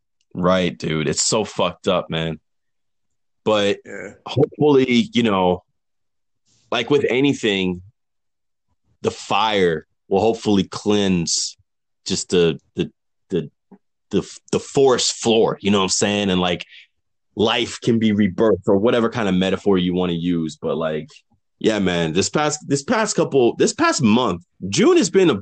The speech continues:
Speaker 1: pretty crazy month in terms
Speaker 2: Yeah,
Speaker 1: of,
Speaker 2: like, every
Speaker 1: like,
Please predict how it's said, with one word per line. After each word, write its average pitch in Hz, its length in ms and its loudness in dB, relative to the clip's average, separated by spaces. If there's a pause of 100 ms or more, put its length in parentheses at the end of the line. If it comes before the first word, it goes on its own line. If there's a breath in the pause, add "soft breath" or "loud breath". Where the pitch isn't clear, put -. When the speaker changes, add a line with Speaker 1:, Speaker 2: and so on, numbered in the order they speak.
Speaker 1:
pretty 165 500 2 (960)
crazy 120 480 2
month 87 320 2 (720)
in - 80 -6
terms 101 320 0
Speaker 2:
Yeah, 95 60 4
Speaker 1:
of, 90 100 -4
Speaker 2:
like, 85 220 0
every - 40 -4
Speaker 1:
like, 143 40 -4